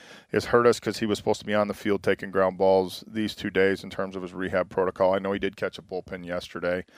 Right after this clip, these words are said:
You know, the one thing that's different for him compared to any other regular position player is, well, <laughs> number one, he's not a regular position player because he catches, he plays third, he plays first, he's played left and right. So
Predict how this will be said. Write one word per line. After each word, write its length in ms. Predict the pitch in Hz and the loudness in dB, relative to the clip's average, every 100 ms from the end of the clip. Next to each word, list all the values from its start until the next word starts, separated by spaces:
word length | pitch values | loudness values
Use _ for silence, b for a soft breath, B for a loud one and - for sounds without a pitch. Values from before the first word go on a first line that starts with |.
| B B B B | B B B B
You 60 | 123 | 4
know, 100 | 127 | 6
the 80 | 131 | 6
one 280 | 135 165 | 6 6
thing 200 | 156 147 | 6 2
that's 200 | 131 - | 2 -2
different 400 | - 127 - 110 | 2 2 2 -6
for 220 | - 107 101 | -2 -4 0
him 280 | 110 95 95 | -2 -2 -8
compared 380 | 98 104 101 | -6 -2 0
to 160 | 95 - | -2 -6
any 240 | 107 104 | -6 0
other 240 | 98 95 90 | 0 0 -2
regular 380 | 95 95 95 87 | 0 0 -2 -4
position 380 | 87 104 - | -6 -8 -8
player 460 | 92 95 87 87 82 _ _ 90 | -4 -2 0 -2 -8 _ _ -6
is, 280 | 92 87 | -6 -6
well, 140 | - 95 | -8 -2
<laughs> 0 | |
number 220 | 107 98 | -2 0
one, 160 | 107 92 | -2 -2
he's 120 | 98 | -4
not 120 | 87 | -2
a 40 | |
regular 240 | 85 85 82 | -2 -4 -6
position 320 | - 101 98 | -8 -10 -8
player 220 | 82 90 | -6 -6
because 300 | 87 95 101 | -6 -8 -8
he 60 | 92 | -6
catches, 480 | 90 95 - 92 - | -2 -2 -2 -10 -10
he 80 | 104 | -6
plays 280 | 101 98 - | -4 -4 -4
third, 260 | 98 98 | -4 -4
he 40 | 98 | -6
plays 280 | - 101 101 | -4 -4 -4
first, 480 | - 95 92 - _ b b b | -6 -4 -4 -8 _ b b b
he's 140 | - 110 | -10 -2
played 240 | 131 117 | 2 4
left 260 | 110 104 - | 4 2 0
and 120 | 98 | -2
right. 240 | 107 95 | 0 0
So 280 | - 120 107 | 0 0 0